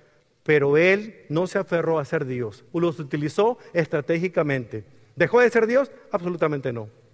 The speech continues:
Al contrario, fue cien por ciento humano. Y eso nos lleva al segundo. Renunció a sus privilegios divinos.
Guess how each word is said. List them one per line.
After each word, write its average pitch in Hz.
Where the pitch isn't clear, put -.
Al 123
contrario, 131
fue 139
cien 151
por 156
ciento 151
humano. 117
Y 131
eso 160
nos 156
lleva 156
al 160
segundo. 139
Renunció 165
a 202
sus 196
privilegios 156
divinos. 147